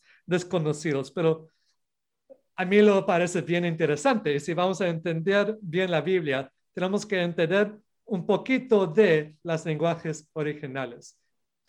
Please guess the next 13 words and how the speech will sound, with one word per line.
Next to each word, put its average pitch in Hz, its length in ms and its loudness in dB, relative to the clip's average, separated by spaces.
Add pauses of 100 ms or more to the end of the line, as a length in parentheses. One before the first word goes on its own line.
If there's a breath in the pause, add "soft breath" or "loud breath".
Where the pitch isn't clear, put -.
(200)
Doctrina 214 880 -2
de 175 220 -4
griego 165 520 2
viene 214 400 2
de, 185 420 -2 (680)
de 160 320 4
dichache, 160 840 -2 (380)
que 180 120 0
significa 196 560 -2
como 175 400 -2 (120)
las 202 520 4
enseñanzas. 170 1080 -2 (340)
O 175 540 4